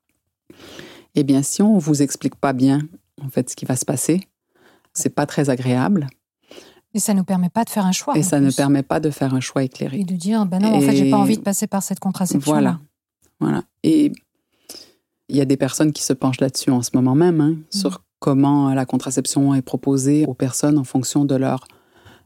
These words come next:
Speaker 1: euh, race perçue ou de leur, euh, classe sociale. Mais c'est toujours aujourd'hui un problème.
Speaker 2: Mhm. Donc, quelque part, il y a des choses qui sont imposées de manière non dite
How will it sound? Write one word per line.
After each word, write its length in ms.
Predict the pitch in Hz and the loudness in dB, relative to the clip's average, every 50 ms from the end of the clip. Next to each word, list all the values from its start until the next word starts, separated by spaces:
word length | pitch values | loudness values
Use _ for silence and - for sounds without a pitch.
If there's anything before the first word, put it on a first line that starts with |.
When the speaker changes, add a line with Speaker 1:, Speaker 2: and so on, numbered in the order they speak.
| _ - | _ -6
Speaker 1:
euh, 200 | - 135 135 - - | -4 -2 -2 -2 -2
race 300 | - 127 139 139 139 - | -2 -2 -2 -2 -2 -4
perçue 520 | - 139 - - - - 165 165 170 - - | -4 -4 -4 -6 -6 -4 -2 -2 -2 -2 -2
ou 140 | - 139 131 | -2 -2 0
de 100 | 131 135 | 0 0
leur, 320 | 135 131 127 131 127 - - - | 0 0 -2 -4 -6 -6 -8 -10
euh, 40 | 131 | -8
classe 240 | - - 135 131 | -6 -6 -6 -4
sociale. 480 | - - 131 - - 139 139 170 202 208 - _ - - - - _ _ _ - | -4 -4 -4 -4 -2 -2 -2 -2 -2 -6 -8 _ -20 -20 -20 -20 _ _ _ 0
Mais 240 | 131 131 131 131 | 2 2 2 2
c'est 200 | 127 - - - | 0 -2 -4 -6
toujours 400 | 127 - 147 139 131 139 151 147 143 | -4 -2 -2 -2 0 0 0 0 0
aujourd'hui 400 | 135 131 135 135 127 127 143 143 | 0 0 -2 -4 -2 0 0 0
un 100 | 135 131 | 0 0
problème. 420 | - - - 165 190 196 196 175 165 - | -2 -4 -4 -2 0 0 0 0 -2 -4
Speaker 2:
Mhm. 320 | 214 202 196 196 190 190 - _ _ _ - | -6 -4 -4 -6 -6 -8 -12 _ _ _ -10
Donc, 120 | - 196 190 | -8 -6 -4
quelque 240 | - 208 185 - 208 | -4 -6 -4 -4 -6
part, 240 | - - 220 220 | -4 -2 -2 0
il 40 | 214 | 0
y 40 | 196 | 0
a 40 | 190 | -2
des 80 | 196 | -2
choses 220 | 190 - 220 208 - | -4 -4 -6 -8 -8
qui 80 | - | -8
sont 140 | - - 208 - | -10 -10 -10 -4
imposées 680 | 202 220 220 - - 214 214 196 196 208 220 226 247 233 | -4 -4 -2 -2 -2 -4 -2 -2 -2 -2 -4 -4 -6 -6
de 100 | 220 208 | -6 -6
manière 320 | 196 190 190 196 196 190 | -4 -2 -2 -2 -2 0
non 220 | 190 196 214 214 | 0 0 0 0
dite 460 | 208 190 214 226 233 - - - - | -2 -4 -6 -8 -10 -12 -12 -14 -14